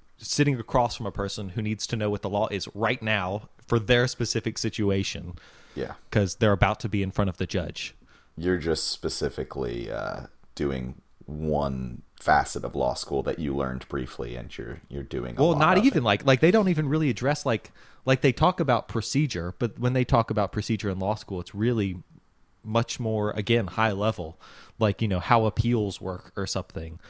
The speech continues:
Speaker 2: Yeah.
Speaker 1: But this is, like, like, some of the things that you're learning for this job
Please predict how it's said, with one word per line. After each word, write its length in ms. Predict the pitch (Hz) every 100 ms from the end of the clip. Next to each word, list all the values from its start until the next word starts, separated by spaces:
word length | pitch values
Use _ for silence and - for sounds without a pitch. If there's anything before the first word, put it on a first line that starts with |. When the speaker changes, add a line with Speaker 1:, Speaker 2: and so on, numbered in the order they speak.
| - -
Speaker 2:
Yeah. 100 | 85
Speaker 1:
But 80 | -
this 180 | 160 143
is, 140 | 117
like, 240 | 113 101 - 117
like, 120 | 120
some 140 | 175
of 40 | 180
the 80 |
things 240 | 131 123 117
that 80 | 110
you're 140 | 107
learning 380 | 113 117 113 95
for 100 | 107
this 320 | 90 120 127
job 440 | - 90 85 87